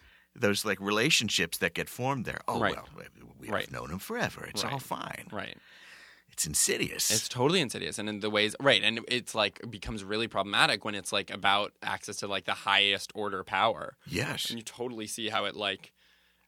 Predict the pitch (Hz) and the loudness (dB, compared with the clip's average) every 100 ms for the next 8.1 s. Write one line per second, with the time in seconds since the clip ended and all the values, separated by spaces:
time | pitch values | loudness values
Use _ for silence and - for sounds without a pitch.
0 | _ _ 156 165 135 120 131 113 104 104 | _ _ 4 6 6 4 4 4 2 0
1 | 98 95 92 92 - _ - - 95 _ | -2 -2 -6 -10 -12 _ -20 -12 -12 _
2 | - - - 101 101 101 98 92 95 - | -4 -4 -6 -8 -6 -4 -4 -6 -8 -14
3 | - - 110 - 113 107 92 110 107 - | -20 -14 -12 -6 -6 -6 -6 -2 -2 0
4 | 98 95 120 110 98 92 95 95 95 _ | 2 4 2 0 -6 -6 -6 -8 -10 _
5 | - - 107 - 107 110 - 104 95 95 | -14 -6 -6 2 8 8 6 0 0 -4
6 | 95 98 98 98 92 92 - 90 104 98 | -4 -6 -4 -4 -2 -4 -4 -2 -2 0
7 | 98 - 95 101 120 - 98 110 73 87 | -2 -4 -4 -2 -2 0 0 0 0 -2